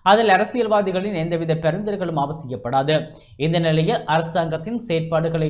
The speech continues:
குறை கூறும் ஒரு சில தரப்பினரால் இவ்வாறான வதந்திகள் சமூகத்திடையே பரப்பப்படுகின்றது. குறிப்பாக கிராம சேவையாளர்களுக்கான சங்கம் ஒன்றை சேர்ந்த ஒரு சில உத்தியோகத்தர்களும் இதுபோன்ற பொய் வதந்திகளை பரப்புகின்றனர்.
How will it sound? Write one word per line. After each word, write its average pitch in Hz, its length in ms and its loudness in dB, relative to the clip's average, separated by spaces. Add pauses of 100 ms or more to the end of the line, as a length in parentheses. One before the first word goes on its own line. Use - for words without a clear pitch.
(120)
குறை 165 160 0 (100)
கூறும் 165 200 0 (100)
ஒரு 151 160 -4
சில 160 140 -4 (100)
தரப்பினரால் 156 580 -2 (160)
இவ்வாறான 156 500 0
வதந்திகள் 220 480 -4 (120)
சமூகத்திடையே 185 760 -2
பரப்பப்படுகின்றது. 135 840 -4 (500)
குறிப்பாக 269 600 4 (380)
கிராம 294 320 6 (120)
சேவையாளர்களுக்கான 208 1040 2 (100)
சங்கம் 233 420 -2
ஒன்றை 175 240 -4 (180)
சேர்ந்த 170 340 -2 (160)
ஒரு 165 220 0
சில 160 180 -2 (120)
உத்தியோகத்தர்களும் 170 680 -4 (400)
இதுபோன்ற 196 460 0
பொய் 180 220 -2
வதந்திகளை 180 580 -4
பரப்புகின்றனர். 147 720 0